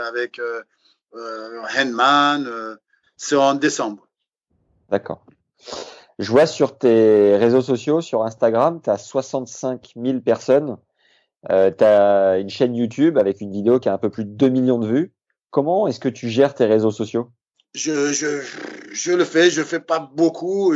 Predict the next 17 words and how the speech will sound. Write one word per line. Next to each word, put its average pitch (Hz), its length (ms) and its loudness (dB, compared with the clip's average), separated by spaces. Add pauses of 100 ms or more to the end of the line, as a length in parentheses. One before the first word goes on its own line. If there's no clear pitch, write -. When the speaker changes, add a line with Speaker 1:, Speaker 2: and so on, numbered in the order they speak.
Speaker 1:
J'ai, 131 640 0
voilà, 131 500 0
je 117 160 -12
fais, 147 360 -6
il 156 60 -4
y 139 40 -4
a 117 200 -4
quelqu'un 131 420 -12
qui 123 160 -20
me 120 60 -18
conseille, 139 720 -2
euh, 104 600 -6
qui 117 220 -16
me, 110 240 -10
qui 117 200 -16
m'aide, 135 520 2
euh, 104 400 -6